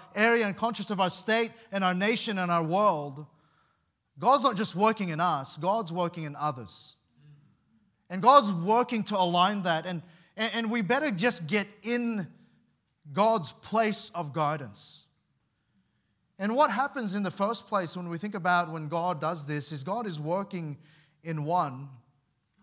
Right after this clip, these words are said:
but He's often leading in another. And what we read as we think about Corne-, Cornelius and Peter here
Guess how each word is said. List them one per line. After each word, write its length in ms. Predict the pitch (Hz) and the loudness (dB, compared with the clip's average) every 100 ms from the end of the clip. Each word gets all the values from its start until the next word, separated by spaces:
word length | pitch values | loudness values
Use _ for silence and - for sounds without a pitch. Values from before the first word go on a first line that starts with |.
| - | -10
but 100 | 147 | -6
He's 120 | 160 - | -6 -4
often 420 | 202 214 180 156 | -4 -4 -6 -4
leading 520 | 170 196 156 139 147 - _ _ | -4 -6 -8 -10 -12 -14 _ _
in 160 | 156 151 | -12 -8
another. 400 | 156 180 202 123 87 _ _ _ _ _ _ _ _ _ _ _ - | -6 -6 -6 -10 -12 _ _ _ _ _ _ _ _ _ _ _ -6
And 140 | 185 | 0
what 180 | 247 294 | 0 2
we 140 | 254 | 2
read 360 | 208 202 247 208 | 2 2 2 0
as 180 | 185 156 | -2 -2
we 100 | 185 | -4
think 220 | 170 208 | -4 -6
about 520 | 202 185 175 175 - | 2 4 4 0 -14
Corne-, 300 | - 175 160 170 | -10 -6 -6 -8
Cornelius 760 | - 180 165 175 202 190 170 | -6 -4 -4 -4 -4 -2 -4
and 320 | - 151 139 - | -4 -8 -10 -12
Peter 300 | 185 196 165 | -10 -8 -8
here 360 | 135 131 135 | -8 -12 -16